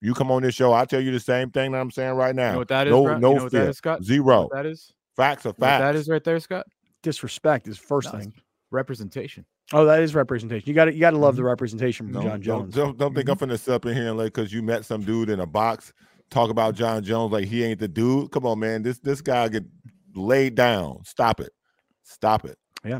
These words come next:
Speaker 3: gotta represent.
Speaker 1: Get him on
Speaker 3: Hey,
Speaker 1: the show.
Speaker 3: hey, look, um, we're just getting rolling here today,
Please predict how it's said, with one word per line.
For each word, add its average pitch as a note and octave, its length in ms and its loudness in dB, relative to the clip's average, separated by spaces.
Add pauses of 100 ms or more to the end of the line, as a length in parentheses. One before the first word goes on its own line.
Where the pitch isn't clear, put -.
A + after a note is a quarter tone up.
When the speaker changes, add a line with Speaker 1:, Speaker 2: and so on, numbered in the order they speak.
(120)
Speaker 3:
gotta C3+ 180 -2
represent. A#2+ 500 -4 (160)
Speaker 1:
Get C#3 140 4
him D3 80 0
on C3+ 120 4
Speaker 3:
Hey, A2 40 6
Speaker 1:
the A2 60 2
show. E2+ 360 -2 (260)
Speaker 3:
hey, F3 180 6
look, E3+ 360 4
um, D#3 320 2
we're F#3+ 140 6
just G#3 240 -2
getting E3+ 220 2
rolling E3+ 320 2
here C3 160 0
today, B2 500 0